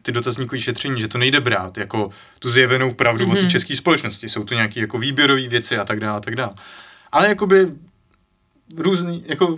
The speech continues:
Speaker 1: potvrzují se navzájem, jo? Takže to můžu jako tvrdit s nějakou jako mírou jakoby spolehlivosti nebo přesvědčivosti. Ale tady,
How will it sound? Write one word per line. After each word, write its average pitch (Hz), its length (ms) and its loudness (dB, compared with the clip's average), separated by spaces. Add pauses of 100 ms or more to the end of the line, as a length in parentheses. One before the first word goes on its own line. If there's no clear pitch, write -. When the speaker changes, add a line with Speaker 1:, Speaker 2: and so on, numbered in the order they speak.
Speaker 1:
potvrzují 170 540 2
se 131 140 -2
navzájem, 151 720 2
jo? 131 180 0
Takže 156 300 2
to 165 240 -6
můžu 165 260 0
jako 165 180 0
tvrdit 143 360 -2
s 135 40 -6
nějakou 139 360 2
jako 139 180 0
mírou 131 580 4 (380)
jakoby 120 500 0
spolehlivosti 143 760 0
nebo 127 160 2
přesvědčivosti. 110 680 -4
Ale 131 140 4
tady, 175 300 0